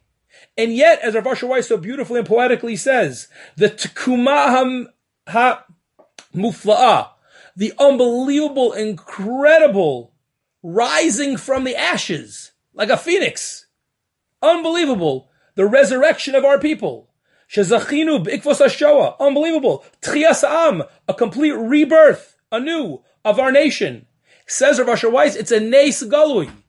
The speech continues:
It's a miracle what has happened to the Jewish people in the last seventy years.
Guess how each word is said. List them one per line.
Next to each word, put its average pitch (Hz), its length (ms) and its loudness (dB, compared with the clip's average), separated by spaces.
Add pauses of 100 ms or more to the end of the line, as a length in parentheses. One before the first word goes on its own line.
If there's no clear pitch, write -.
(400)
It's 240 180 -4
a 294 100 4
miracle 311 480 0
what 220 100 0
has 208 100 -4
happened 254 260 0
to 233 60 -8
the 240 80 -6
Jewish 240 240 -6
people 208 340 -2
in 196 80 -4
the 202 40 -4
last 220 240 0
seventy 226 340 -4
years. 196 480 -4